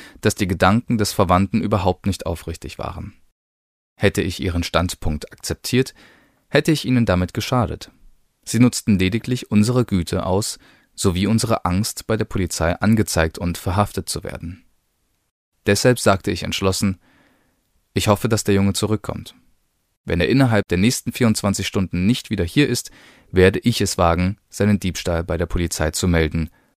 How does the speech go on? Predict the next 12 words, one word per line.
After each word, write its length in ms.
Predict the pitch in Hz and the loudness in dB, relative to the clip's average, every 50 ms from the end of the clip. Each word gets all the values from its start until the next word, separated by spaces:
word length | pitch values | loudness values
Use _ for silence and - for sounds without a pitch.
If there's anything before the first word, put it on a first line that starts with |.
| _ - - | _ -2 0
auch 300 | 85 90 90 - - - | 2 2 2 0 -6 -6
wenn 180 | 92 92 95 101 | -2 0 0 0
er 120 | 104 98 | 0 0
es 160 | 110 - - | -2 -4 -4
nicht 240 | 87 80 - - - | -4 -6 -6 -8 -10
erwartet. 600 | - 95 87 82 76 71 - - 85 - - - _ _ _ _ _ _ _ _ _ _ _ _ _ _ _ _ _ _ _ _ _ _ _ _ _ _ _ _ _ _ _ _ _ _ _ _ _ _ _ _ _ _ _ _ _ _ _ _ _ - | -8 -8 -4 -4 -4 -6 -6 -12 -16 -18 -20 -20 _ _ _ _ _ _ _ _ _ _ _ _ _ _ _ _ _ _ _ _ _ _ _ _ _ _ _ _ _ _ _ _ _ _ _ _ _ _ _ _ _ _ _ _ _ _ _ _ _ -2
Am 120 | 90 90 | 2 4
nächsten 300 | 98 123 147 - - 117 | 4 4 4 4 0 0
Tag 260 | - - 92 101 - 95 | 2 2 0 0 2 -2
erklärte 380 | 95 - - 90 90 - 95 | -4 0 2 2 2 2 2
mein 180 | 87 85 85 - | 2 2 0 0
Verwandter, 500 | - 85 78 87 87 90 - 98 95 | -2 0 2 2 2 2 2 2 0